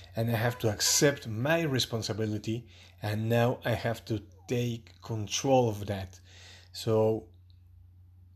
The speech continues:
my advice to you is don't fall into that trap. Everything that happens to you is your responsibility, and try to s-, uh, set apart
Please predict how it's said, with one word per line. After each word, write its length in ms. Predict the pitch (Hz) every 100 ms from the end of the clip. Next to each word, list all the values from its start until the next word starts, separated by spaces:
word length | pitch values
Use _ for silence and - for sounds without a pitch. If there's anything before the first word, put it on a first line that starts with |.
| -
my 120 | 123
advice 460 | 117 110 135 135 -
to 140 | 127
you 260 | 120 120 120
is 320 | 120 117 - - - - - 127
don't 260 | 131 143 127
fall 340 | - 151 151
into 220 | 117 110
that 220 | 107 107
trap. 420 | - 110 120 151 - - - - - - - - - - - - - - - - -
Everything 460 | 139 151 120 123 117
that 80 | 110
happens 320 | 127 120 117
to 120 | -
you 120 | 110
is 280 | 120 110 107
your 220 | 135 190
responsibility, 960 | 165 120 113 107 101 104 101 95 113 120 - - - - - -
and 760 | 117 117 117 113 117 117 123 - - - - - - - - -
try 440 | - 139 135 139 -
to 180 | 127 123
s-, 300 | 117 - - -
uh, 400 | 123 120 113 113
set 280 | - - 127
apart 460 | 120 - 123 117